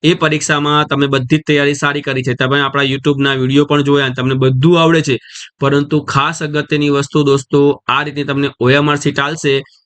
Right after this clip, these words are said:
એ ઓ એમ આર શીટ તમને ભરતા આવડવી જોઈએ. આમાં જો આપણે ભૂલ કરીએ તો આપણને બધું આવડતું હોય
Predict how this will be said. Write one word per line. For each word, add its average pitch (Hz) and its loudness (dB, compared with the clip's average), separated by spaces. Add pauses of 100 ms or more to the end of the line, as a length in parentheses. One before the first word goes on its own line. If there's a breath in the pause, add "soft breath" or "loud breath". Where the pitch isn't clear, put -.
(100)
એ 143 2 (160)
ઓ 123 4
એમ 165 2
આર 180 2
શીટ 160 -6
તમને 139 0
ભરતા 120 -2
આવડવી 123 -2 (400)
જોઈએ. 143 2
આમાં 117 2
જો 196 2
આપણે 185 -2
ભૂલ 160 2
કરીએ 165 0
તો 151 0
આપણને 147 -2
બધું 143 0
આવડતું 165 0
હોય 143 2